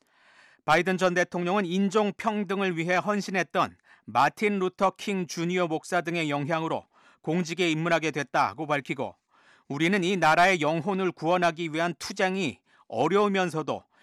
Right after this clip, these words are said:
현재 진행형이라는 점을 알고 있다"고 지적했습니다. 이어서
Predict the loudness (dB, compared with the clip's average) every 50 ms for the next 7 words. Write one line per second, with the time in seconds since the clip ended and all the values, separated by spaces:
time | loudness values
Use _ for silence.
0 | _ _ -4 0 2 2 2 2 0 0 0 0 -2 -4 -2 0 0 0 0 0
1 | 0 0 2 2 2 0 0 -4 -4 -4 -4 -2 -2 -2 -2 0 0 0 0 2
2 | 0 0 0 -2 -4 -4 -4 -2 -4 -6 -4 -4 -6 -6 -4 -6 -12 -10 -8 -8
3 | -6 -6 -6 -8 -8 _ _ _ _ _ _ _ _ _ _ _ _ _ _ _
4 | _ _ _ _ _ -4 -4 -4 -2 0 0 0 0 -2